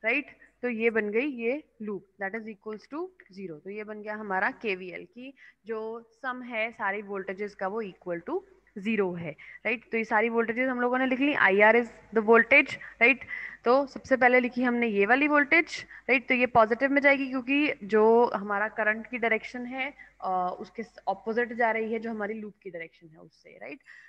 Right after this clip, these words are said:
तो यहाँ पे same direction में जा रहा था current, आई टू ही आर वन में फ्लो कर रहा है, आई टू ही आर नॉट में फ्लो कर रहा है। तो इस लाइन में ये बन गया आई टू आर वन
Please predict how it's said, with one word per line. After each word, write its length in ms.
तो 240
यहाँ 320
पे 100
same 280
direction 320
में 120
जा 100
रहा 100
था 120
current, 280
आई 200
टू 200
ही 120
आर 160
वन 120
में 160
फ्लो 180
कर 140
रहा 100
है, 60
आई 180
टू 160
ही 140
आर 180
नॉट 280
में 100
फ्लो 200
कर 160
रहा 160
है। 160
तो 60
इस 180
लाइन 160
में 140
ये 120
बन 200
गया 140
आई 180
टू 240
आर 180
वन 260